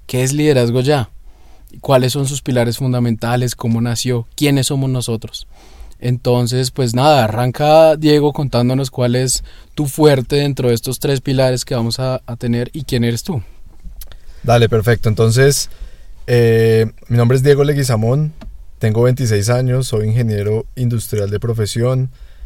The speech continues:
Speaker 2: especialista en gerencia estratégica de negocios, eh, con experiencia básicamente en el área comercial. Eh, he tenido la oportunidad de ir desarrollando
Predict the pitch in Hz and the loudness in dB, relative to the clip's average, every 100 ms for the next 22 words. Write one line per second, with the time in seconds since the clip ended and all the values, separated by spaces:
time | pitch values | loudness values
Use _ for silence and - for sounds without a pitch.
0 | - - - 113 110 101 104 113 110 117 | -8 -4 0 0 0 -2 -4 -4 -2 -2
1 | 110 117 104 101 101 117 104 101 98 107 | 0 -2 -2 -4 -4 -4 -2 -4 -4 -4
2 | 104 101 113 123 135 127 - - - - | -2 -2 -4 -2 -4 -6 -10 -18 -20 -20
3 | - - - - 110 107 104 107 107 104 | -20 -18 -10 -2 0 2 2 0 -2 -2
4 | - 113 110 120 110 110 107 123 117 120 | 0 0 0 0 2 0 0 0 2 2
5 | 123 120 127 123 110 98 - 113 117 117 | 2 0 0 0 0 -2 -2 -2 0 -2
6 | - 120 110 107 107 104 101 101 - 131 | -4 -2 -2 -2 0 0 0 -2 -2 -2
7 | 110 - 120 123 151 - - - - - | -2 -2 -2 0 -2 -8 -16 -20 -20 -20
8 | - - - - - 107 107 107 107 110 | -20 -20 -20 -16 -4 0 2 2 2 0
9 | 113 - 123 123 127 127 123 139 123 113 | -2 -6 -2 2 2 2 0 0 0 0
10 | 104 107 117 120 120 - - - - - | -2 -2 0 0 0 -4 -16 -18 -16 -16
11 | - - - - - 135 131 135 139 135 | -18 -20 -20 -10 2 2 4 4 4 2
12 | 120 113 110 117 127 | 2 2 2 2 0